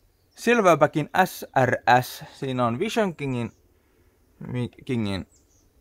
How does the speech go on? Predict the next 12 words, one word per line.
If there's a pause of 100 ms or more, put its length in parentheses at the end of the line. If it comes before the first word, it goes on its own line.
(920)
tähtäin.
Sitten
on
ehkä (120)
kallein
piippu
kaikista.
Se
maksoi
noin
kolmesataa
euroa.